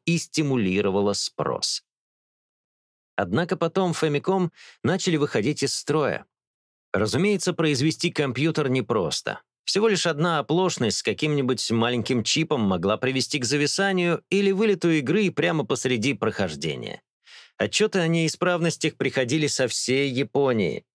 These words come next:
Как выяснилось, проблема заключалась в партии неисправных чипов. Nintendo выпустила на рынок продукт с браком.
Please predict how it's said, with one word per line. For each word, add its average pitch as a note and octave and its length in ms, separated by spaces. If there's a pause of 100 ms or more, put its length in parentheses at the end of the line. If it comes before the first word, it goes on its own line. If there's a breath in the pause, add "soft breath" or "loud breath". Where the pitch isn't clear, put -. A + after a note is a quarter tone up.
(120)
Как A2 220
выяснилось, C3+ 560
проблема C3+ 460
заключалась B2+ 640
в - 100
партии C3+ 340
неисправных A#2+ 720
чипов. - 480 (440 loud breath)
Nintendo D#3+ 520
выпустила D3+ 600
на B2+ 160
рынок D3 420
продукт B2+ 680 (100)
с G2 180
браком. G2 720